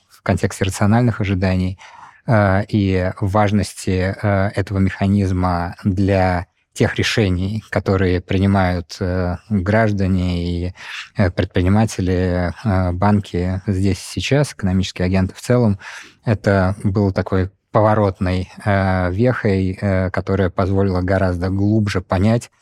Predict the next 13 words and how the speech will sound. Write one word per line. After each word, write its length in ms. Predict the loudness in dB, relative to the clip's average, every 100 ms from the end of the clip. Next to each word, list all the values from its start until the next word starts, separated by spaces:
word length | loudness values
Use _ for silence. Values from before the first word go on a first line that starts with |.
| _ _ _ _
принципиальную 840 | 0 0 0 -2 2 4 4 2 2
особенность 840 | 0 -2 -2 -2 -4 -8 -16 -18 -10
экономических 760 | -4 0 2 2 -2 -8 -8
систем, 380 | -6 -2 2 2
их 100 | 2
отличие, 520 | -2 -2 -2 -2 -2
скажем, 320 | -2 -2 0
от 100 | -2
физических 480 | -2 -2 -2 -8 -12
систем, 480 | -10 -8 -4 -2 -2
что 260 | -4 -6
физические 480 | -4 -2 -2 -2 -6
системы, 640 | -6 -8 -2 2 2 0